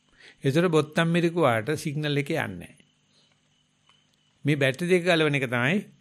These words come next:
අපි මේ භාවනා කරලා, බණ අහලා, ධර්ම සාකච්ඡා කරලා. ඉතින් හුඟ දෙනෙක් හිතනවා මේ බැටරි දෙක අයින් කරන එක මහ විනාශයක් කියලා. අච්චර ලචින සූක්ෂම උපකරණයක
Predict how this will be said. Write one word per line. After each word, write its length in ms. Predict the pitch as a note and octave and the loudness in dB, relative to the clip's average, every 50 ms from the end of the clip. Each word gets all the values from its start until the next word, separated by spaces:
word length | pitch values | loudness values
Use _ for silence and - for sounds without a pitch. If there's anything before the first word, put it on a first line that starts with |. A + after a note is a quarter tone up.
| - | -12
අපි 240 | - B2 B2 B2 B2+ | -8 -8 -4 -2 -2
මේ 240 | A#2+ A#2+ A#2+ A#2+ B2+ C#3 - - _ _ _ _ _ - | 0 0 -2 -2 -4 -6 -6 -10 _ _ _ _ _ -14
භාවනා 460 | - B2 A#2 A#2 A#2 A#2+ A2+ G#2 G2+ F#2 | -10 -6 -2 -2 -2 -2 -4 -8 -8 -6
කරලා, 380 | - A2 G2+ F#2 F#2 G#2+ A#2+ A#2+ - - - _ _ _ | -6 -8 -8 -6 -6 -8 -8 -8 -14 -20 -20 _ _ _
බණ 220 | - - B2 A#2 A#2 | -8 -6 -6 -4 -4
අහලා, 440 | G#2+ G2 G2 F#2 F2+ F2+ F#2 G#2 A2+ A2+ _ _ _ _ _ - - | -4 -6 -6 -6 -6 -4 -4 -4 -6 -6 _ _ _ _ _ -8 -4
ධර්ම 220 | C3 B2 A#2+ B2+ | -4 -4 -2 -4
සාකච්ඡා 540 | A#2+ - B2 A#2 A2 A2 A2 G#2 - A2 G2+ G2 | -6 -4 -4 -4 -4 -4 -8 -6 -4 -4 -4 -6
කරලා. 360 | - G#2 G2+ G2 A2+ C3+ E3 - - - - | -6 -12 -10 -6 -6 -8 -8 -10 -18 -20 -20
ඉතින් 200 | _ - - D#3+ | _ -4 -2 0
හුඟ 220 | C3+ B2+ B2+ A#2+ D#3+ F#3+ G#3+ | 0 0 2 2 4 4 4
දෙනෙක් 320 | G#3+ G3+ G#3 G3+ F#3+ - - | 4 2 2 2 0 -2 -2
හිතනවා 340 | - D#3 C3+ C#3+ D3 F3 F3+ | -4 -4 -2 -2 -4 -4 -4
මේ 120 | F3+ E3 | -2 0
බැටරි 280 | C#3+ C3+ C3 B2+ D3+ C#3+ | 0 -2 -2 -2 -4 -4
දෙක 140 | D#3+ D3 | -2 0
අයින් 220 | D3+ D3+ D3+ D3 C#3 | 0 0 -2 -2 -4
කරන 160 | D3 C#3 C#3 | -4 -4 -4
එක 120 | D3 - | -4 -6
මහ 200 | E3+ D3+ C3 B2 | -6 -6 -4 -4
විනාශයක් 800 | C3+ B2+ A#2 B2 C3 C#3 D3+ E3+ G3 G#3+ G3 C3 E3+ C#3+ A#2 - | -4 -4 -4 -4 -2 -2 -2 0 2 2 2 4 2 2 2 0
කියලා. 240 | - - B2 A2+ G#2 | -4 -6 -4 -4 -4
අච්චර 360 | - _ _ - - F3 F3 E3+ | -6 _ _ -8 -4 -4 -4 -2
ලචින 400 | E3 D3 C3+ B2 - D#3 D#3 D#3 C#3 | -2 -2 -2 -2 -2 -6 -6 -6 -4
සූක්ෂම 480 | A2 C#3 C#3 C3+ C3+ C#3 - D#3+ D3 | -2 -2 -2 -2 -2 -4 -6 -4 -4
උපකරණයක 640 | C#3 B2+ C3+ C#3+ C3 D3 D3+ D3+ E3+ F#3+ G3 F3 | -4 -4 -2 0 0 0 0 0 0 -2 -2 -2